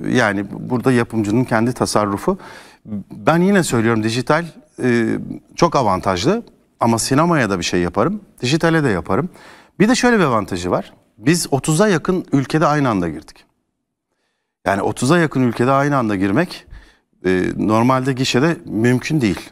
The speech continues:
Yani Almanya turnesi yaparsınız. Belirli bir iki tane şehir vardır. Yaptık yıllarca. Hollanda yaparsınız. İngiltere'ye falan asla gidilmez. Efendime söyleyeyim. Yani, e, Norveç bile var. Yani oradaki Türkler de seyrediyor. Vatandaşlarımız da seyrediyor.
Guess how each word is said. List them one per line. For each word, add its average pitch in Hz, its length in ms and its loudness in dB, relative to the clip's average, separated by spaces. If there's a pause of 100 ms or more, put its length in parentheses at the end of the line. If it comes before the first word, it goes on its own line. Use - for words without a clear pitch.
(260)
Yani 95 140 0
Almanya 110 420 2
turnesi 87 380 -4
yaparsınız. 90 680 -2
Belirli 104 300 2
bir 101 40 0
iki - 140 -6
tane 98 360 0
şehir 104 280 0
vardır. 90 480 -2 (300)
Yaptık - 340 -4
yıllarca. 90 400 0
Hollanda 104 420 2
yaparsınız. 85 640 -2
İngiltere'ye 110 460 2
falan 98 200 -2
asla 87 320 0
gidilmez. 87 580 -2 (720)
Efendime 98 480 2
söyleyeyim. 98 440 0 (680)
Yani, 101 320 0 (140)
e, 98 140 2 (180)
Norveç 127 500 2
bile 110 140 2
var. 160 300 -2 (420)
Yani 95 180 2
oradaki 113 460 0
Türkler 107 400 0
de 92 60 -4
seyrediyor. 85 560 0 (140)
Vatandaşlarımız 95 760 0
da 87 60 0
seyrediyor. 85 480 0